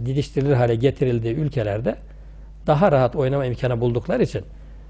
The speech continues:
bunları kolayca halletme imkanı bulamıyorsunuz. Çünkü şunu düşünemiyor geminin içindeki insanlar. Biz aynı gemideyiz. Tehlike hepimiz için vardır. Birlikte düşünmemiz,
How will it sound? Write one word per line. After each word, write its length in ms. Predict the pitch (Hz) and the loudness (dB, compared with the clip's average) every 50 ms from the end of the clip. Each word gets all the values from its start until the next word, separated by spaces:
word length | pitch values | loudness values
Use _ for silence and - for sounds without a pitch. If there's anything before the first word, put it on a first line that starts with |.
| - - - - - - | -18 -16 -16 -16 -8 -2
bunları 400 | - 139 147 160 175 175 175 - | 2 4 4 6 6 4 4 2
kolayca 480 | - - 156 165 202 208 190 170 156 117 | 2 2 4 6 6 6 6 4 4 4
halletme 420 | 135 139 139 147 139 - - 160 | 2 2 2 2 0 0 -2 -2
imkanı 440 | 147 135 131 117 - 135 151 185 165 | -2 -2 -2 -2 -2 -2 -2 0 2
bulamıyorsunuz. 640 | 131 131 147 147 135 117 98 90 - - 101 92 - - | 4 4 6 6 6 4 0 -2 -4 -6 -8 -8 -8 -6
Çünkü 300 | 156 143 - - 214 - - - - - - - - - - - | -6 -4 -2 -2 -2 -2 -4 -12 -18 -18 -18 -18 -18 -18 -18 -16
şunu 300 | - - - 202 214 190 | -6 0 2 4 6 6
düşünemiyor 440 | 180 - - 190 185 175 156 135 120 | 4 4 4 6 6 6 6 4 2
geminin 340 | 117 117 135 131 131 131 | 4 2 2 4 4 2
içindeki 460 | 127 113 - - 131 120 113 - - 120 | 0 -2 -4 -2 0 0 0 0 -2 -4
insanlar. 440 | 107 - - 117 107 98 92 92 - - - - - - - - - - - - - - - - - - - - - - - - - - | -4 -4 -4 -4 -4 -4 -6 -10 -12 -14 -18 -18 -18 -18 -18 -18 -18 -18 -18 -18 -18 -18 -16 -16 -18 -18 -16 -14 -14 -14 -14 -12 -6 0
Biz 220 | 156 180 180 180 - - | 2 2 2 2 2 4
aynı 260 | 175 170 175 175 156 | 4 6 6 6 4
gemideyiz. 840 | 135 120 135 123 120 113 104 101 113 147 220 208 - - - - - - - - - | 4 4 2 2 2 2 0 -2 -2 -2 -2 -4 -6 -8 -14 -18 -18 -18 -18 -16 -6
Tehlike 520 | - 156 151 143 139 139 - 165 139 135 | 0 2 4 4 4 4 4 4 4 4
hepimiz 380 | 165 156 156 135 127 120 113 - | 4 4 2 2 0 0 -2 -2
için 240 | - - 120 117 107 | -6 -6 -4 0 2
vardır. 540 | 117 123 123 113 101 - - - - - - - - - - - - - - - - | 2 4 4 2 0 -2 -6 -8 -12 -16 -18 -18 -18 -18 -18 -18 -18 -18 -14 -10 -6
Birlikte 880 | 123 117 123 147 147 143 135 139 151 - - - - 190 202 220 - 110 110 107 | -2 2 4 6 6 6 4 4 2 0 -2 -2 0 0 0 0 0 -2 -4 -2
düşünmemiz, 640 | 123 120 - 147 127 123 120 113 - 185 240 208 | -4 -2 0 0 2 2 2 2 2 0 -2 -2